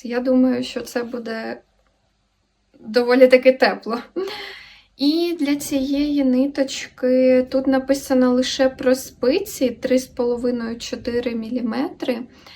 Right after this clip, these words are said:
І гачок десь приблизно, я думаю, що візьму такий самий.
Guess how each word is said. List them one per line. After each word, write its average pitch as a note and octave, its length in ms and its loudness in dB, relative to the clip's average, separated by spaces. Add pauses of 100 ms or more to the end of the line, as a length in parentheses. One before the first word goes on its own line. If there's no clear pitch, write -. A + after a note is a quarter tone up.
(800)
І E4+ 160 -2
гачок E4+ 460 -2
десь B3+ 240 2
приблизно, B3 1300 0
я A#3 260 -6
думаю, A#3 460 -6
що - 360 -10
візьму A3 600 -6
такий A#3 320 -8
самий. A3 800 -8